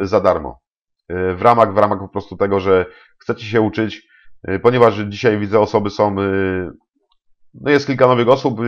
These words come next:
wie-, reszta osób jest, y, y, tych, które, które były na ostatnim moim szkoleniu. Y, także dziękuję Wam bardzo, że zaufaliście, że chcecie uczyć się naprawdę wartościowych wskazówek, które naprawdę, y,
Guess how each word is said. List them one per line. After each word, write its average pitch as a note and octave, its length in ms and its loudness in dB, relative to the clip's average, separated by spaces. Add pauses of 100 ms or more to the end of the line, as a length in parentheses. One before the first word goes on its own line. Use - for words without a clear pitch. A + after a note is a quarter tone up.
wie-, A2+ 360 4
reszta A#2+ 260 6
osób A#2 260 0
jest, A2 260 -2
y, G#2 340 2 (460)
y, F#2+ 380 2
tych, D3+ 220 0
które, B2 560 4
które A#2 180 0
były A2+ 240 0 (520)
na G#2 80 2
ostatnim A#2 340 -2
moim A2+ 160 -4
szkoleniu. G#2+ 460 -4 (440)
Y, G2 80 0
także G#2 240 2
dziękuję A2 300 -4
Wam G#2 140 -2
bardzo, G2+ 300 0
że F#2+ 380 0
zaufaliście, G2+ 640 -2
że F#2 100 -4
chcecie F#2+ 440 -2 (340)
uczyć A2 340 -8
się G#2 180 0
naprawdę G2 380 -2 (1000)
wartościowych G2+ 520 -2
wskazówek, G2 460 -4
które G2+ 260 -4
naprawdę, F#2+ 540 2
y, F2+ 40 -2